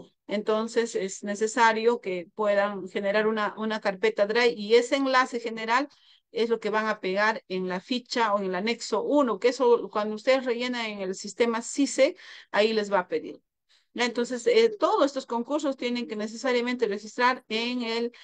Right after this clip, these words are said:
en la plataforma cise. La etapa ugel, en el caso de Arguedas, tenemos plazo hasta el cinco de julio. Entonces, les pedimos de que podamos estar atentos todos los que están participando. Nosotros ya el veintiocho nos vamos a enterar cuántos inscritos tenemos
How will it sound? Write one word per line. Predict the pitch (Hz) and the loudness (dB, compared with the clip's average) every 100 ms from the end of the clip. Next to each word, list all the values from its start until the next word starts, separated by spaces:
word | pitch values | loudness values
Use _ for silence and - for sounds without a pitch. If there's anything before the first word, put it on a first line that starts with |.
| - _ | -20 _
en | 220 240 | -2 0
la | 233 | 2
plataforma | 202 196 202 226 220 214 | 0 -2 0 2 2 -4
cise. | - 247 233 - - _ _ _ _ _ _ _ _ _ _ _ _ _ _ _ _ _ - | -4 -4 -4 -8 -14 _ _ _ _ _ _ _ _ _ _ _ _ _ _ _ _ _ 2
La | 269 | 4
etapa | 262 311 294 | 6 6 6
ugel, | 277 302 285 294 | 4 4 4 2
en | 240 226 220 220 | 0 2 0 0
el | 233 226 | -2 0
caso | 277 285 254 | 0 0 2
de | 226 | 2
Arguedas, | 233 262 269 302 302 | 6 6 6 4 2
tenemos | 233 240 247 - | -2 -2 -6 -4
plazo | 254 269 202 | 0 0 -2
hasta | - | -6
el | 196 | -8
cinco | - 294 294 285 277 233 | 0 4 6 6 6 4
de | 196 - | 0 -2
julio. | 311 240 170 - - _ _ _ | -2 -2 -4 -6 -10 _ _ _
Entonces, | 220 233 254 247 254 - _ _ _ _ - | -6 -2 0 0 -2 -6 _ _ _ _ -2
les | 220 226 | -2 2
pedimos | 226 262 294 262 269 285 | 4 4 4 4 4 2
de | 208 202 | -2 -2
que | 214 | -4
podamos | 208 208 226 254 254 262 269 | -2 0 4 4 2 -2 -4
estar | - 233 233 | -2 0 2
atentos | 233 262 269 254 262 | 4 4 4 0 0
todos | 240 247 | 2 4
los | 240 233 | 2 -2
que | |
están | - 240 | -6 -4
participando. | 240 226 - 202 262 269 240 | -4 -6 -8 0 4 4 2
Nosotros | 208 233 233 220 | 2 2 2 2
ya | 240 | 2
el | 240 | 2
veintiocho | 208 208 269 269 262 | 0 0 4 4 2
nos | 220 | -4
vamos | 226 226 226 | -2 -2 -2
a | |
enterar | 214 220 240 233 | -4 0 -2 2
cuántos | 240 240 - | 0 0 -4
inscritos | 220 - 262 240 220 | -10 -4 -4 -4 -4
tenemos | 220 240 254 277 302 | -2 0 2 2 0